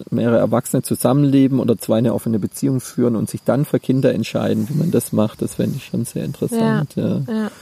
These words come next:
Speaker 2: Also
Speaker 1: Und auch
Speaker 2: das ist schon
Speaker 1: nochmal
Speaker 2: spannend. Aber ich
Speaker 1: von
Speaker 2: denke,
Speaker 1: euch da zu hören,
Speaker 2: ja.
Speaker 1: Erfahrungen,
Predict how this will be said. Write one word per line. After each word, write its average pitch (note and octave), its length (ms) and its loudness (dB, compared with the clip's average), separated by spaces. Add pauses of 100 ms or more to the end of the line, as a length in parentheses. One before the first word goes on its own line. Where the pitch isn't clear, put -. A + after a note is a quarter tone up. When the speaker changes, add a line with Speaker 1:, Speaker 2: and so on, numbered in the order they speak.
(260)
Speaker 2:
Also - 240 -2
Speaker 1:
Und - 40 -2
auch - 60 -2
Speaker 2:
das A2+ 100 4
ist A2 60 4
schon G#2+ 60 2
Speaker 1:
nochmal G#2 180 2
Speaker 2:
spannend. F#3 400 -6
Aber F#3+ 140 -4
ich G#3 100 -4
Speaker 1:
von - 220 2
Speaker 2:
denke, - 80 -2
Speaker 1:
euch G#2+ 260 2
da A2 180 2
zu A2+ 200 -2
hören, G#2+ 240 2
Speaker 2:
ja. - 60 0
Speaker 1:
Erfahrungen, G2+ 760 0